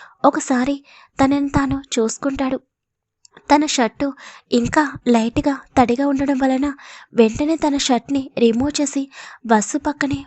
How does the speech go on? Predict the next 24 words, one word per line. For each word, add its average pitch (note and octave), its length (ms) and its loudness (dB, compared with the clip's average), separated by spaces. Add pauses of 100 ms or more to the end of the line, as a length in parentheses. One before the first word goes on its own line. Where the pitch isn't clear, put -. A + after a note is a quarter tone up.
(120)
పడుకుని C4+ 480 -2 (460)
వసుని D4 440 0 (460)
తన D4 100 0
గుండెలపైకి C#4 760 -2 (100)
తెచ్చుకోగానే C#4 680 -2 (420)
వసు A3 240 2
విరాస్ని C4+ 580 -4 (120)
పట్టుకుంటుంది. C4 640 -4 (460)
కానీ D#4 240 0
తనకి C#4 460 -2 (100)
ఇంకా C#4 460 -2
షివరింగ్ C4+ 500 0
వస్తూ C4 420 -4
ఉండడం C4 340 0 (120)
చూసి C#4 340 -6 (360)
విరాస్కి C4 680 0
ఏం A#3 180 0
చేయాలో C#4+ 320 -2
అర్థం C4 300 -4
కాదు. B3+ 260 -6 (1300)
తర్వాత B3+ 340 2
ఇంకా D4+ 200 0
విరాస్ C4+ 380 0
లేచి C#4 420 -2